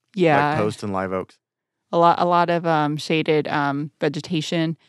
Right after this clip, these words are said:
Speaker 1: shading ve-, vegetation, except, you know, right by the lake where it starts getting sandy, um, and, uh, you have a lot of rocks there,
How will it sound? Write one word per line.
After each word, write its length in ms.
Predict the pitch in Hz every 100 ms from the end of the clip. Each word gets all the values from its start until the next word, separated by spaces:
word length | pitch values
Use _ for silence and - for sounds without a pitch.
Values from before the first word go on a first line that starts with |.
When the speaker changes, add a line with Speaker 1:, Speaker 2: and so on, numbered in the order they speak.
| _ _ _
Speaker 1:
shading 320 | - 202 202
ve-, 160 | 185 180 -
vegetation, 680 | 175 175 185 175 - 180
except, 460 | 175 160 165 151 -
you 140 | 180
know, 120 | 156 143
right 320 | 151 165 -
by 140 | 151
the 140 | 143 151
lake 260 | 147 143
where 100 | 147
it 80 | 143
starts 280 | - 143 -
getting 240 | 151 139
sandy, 640 | 139 156 147 147 143 143 -
um, 380 | 135 131 139 - _ _ _ -
and, 320 | 156 143 139
uh, 200 | - -
you 100 | 156
have 120 | 151 135
a 40 |
lot 200 | 139 131
of 100 | 139
rocks 320 | 147 147 -
there, 480 | 170 156 143 143 147